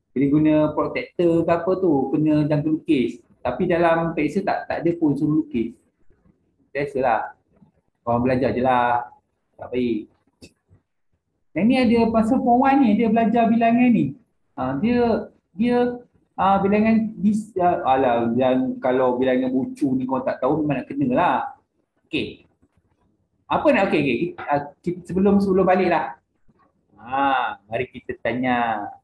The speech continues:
tanya-tanya, eh. Ah, sebab ni form one punya ni patutnya. Ah, kan, form one kan P K P. Ah, banyak tengok video kan. Banyak tengok Korea kan.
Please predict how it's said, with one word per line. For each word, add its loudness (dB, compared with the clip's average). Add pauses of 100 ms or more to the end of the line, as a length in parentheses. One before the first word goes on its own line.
(100)
tanya-tanya, -4 (100)
eh. -2 (420)
Ah, -10
sebab -8
ni -4
form -2
one 0
punya 2
ni 4
patutnya. 0 (800)
Ah, -6
kan, -6
form -4
one 0
kan -6
P -8
K -10 (140)
P. -20 (1500)
Ah, -12 (320)
banyak -6
tengok -6
video 0
kan. -2 (400)
Banyak -8
tengok -12
Korea 0
kan. -4